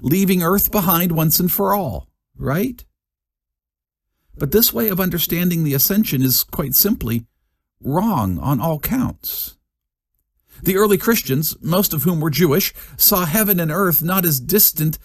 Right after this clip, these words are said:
separate entities, but as the overlapping, interlocking spheres of God's creation, as if heaven is the control room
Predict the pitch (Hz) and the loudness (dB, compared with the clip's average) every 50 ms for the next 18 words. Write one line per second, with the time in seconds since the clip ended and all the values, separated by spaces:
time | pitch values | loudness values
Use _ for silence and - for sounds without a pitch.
0 | _ _ - - - - - - 220 214 - - 156 135 - - 160 180 208 185 | _ _ -4 0 2 2 4 2 2 0 0 -2 -2 -2 -2 -2 0 2 4 4
1 | - 143 - 123 110 104 107 107 - - - _ _ _ _ _ - - 156 165 | 2 2 2 0 0 0 0 -4 -6 -8 -12 _ _ _ _ _ -8 -2 0 2
2 | 185 180 165 147 147 156 - - 170 202 220 196 220 226 202 196 165 147 139 135 | 4 4 4 2 0 0 0 2 2 2 2 2 2 0 0 2 2 0 0 0
3 | - 147 135 135 - 151 202 214 196 - 220 214 196 180 175 170 - 175 160 151 | 0 0 -2 -2 -2 0 0 0 0 0 0 2 2 2 0 0 0 -2 0 0
4 | 139 - - - - - 208 196 175 151 135 123 - 123 127 127 120 135 135 143 | 0 2 0 0 0 0 0 0 2 2 0 0 -2 -2 -4 -4 -4 -2 -2 0
5 | 143 131 - - - - 143 147 143 143 147 131 - - 92 90 90 - _ _ | 0 -2 -2 -4 -8 -6 -4 -2 0 0 0 -2 -2 -4 -6 -6 -6 -10 _ _
6 | - - - - - - 175 165 185 151 - 175 185 190 208 196 190 170 156 160 | -20 -20 -14 -8 -2 2 4 4 4 4 2 2 2 4 4 2 2 2 0 0
7 | 185 - - 190 175 - - - 214 214 214 196 165 123 101 90 80 80 76 - | 0 0 0 -2 -2 0 0 0 2 2 2 2 0 0 -2 -2 -4 -6 -8 -12